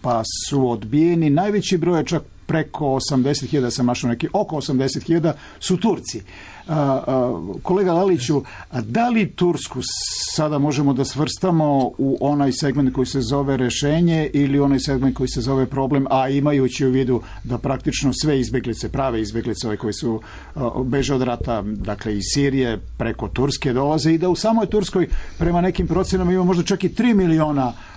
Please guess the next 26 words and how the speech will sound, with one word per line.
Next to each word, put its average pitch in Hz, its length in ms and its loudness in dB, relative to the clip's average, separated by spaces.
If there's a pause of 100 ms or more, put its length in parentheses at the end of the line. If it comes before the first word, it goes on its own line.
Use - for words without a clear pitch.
(120)
a, 143 200 0
izbeglica 147 800 2
koje 139 440 2
čekaju 127 760 0
ne 113 220 2
zna 104 160 -4
se 110 140 -8
šta. - 240 -6 (560)
Šta 240 260 0
Turska 196 400 0
u 160 80 4
ovom 165 140 2
trenutku 165 380 0
može 156 300 2
da 139 100 2
učini, 156 300 2
šta 180 200 0
namerava 160 520 2
i 151 100 2
šta 165 220 0
vi 143 180 0
prognozirate 139 720 0
da 107 120 -6
će 117 140 -10
da 113 60 -6
učini? 95 280 -8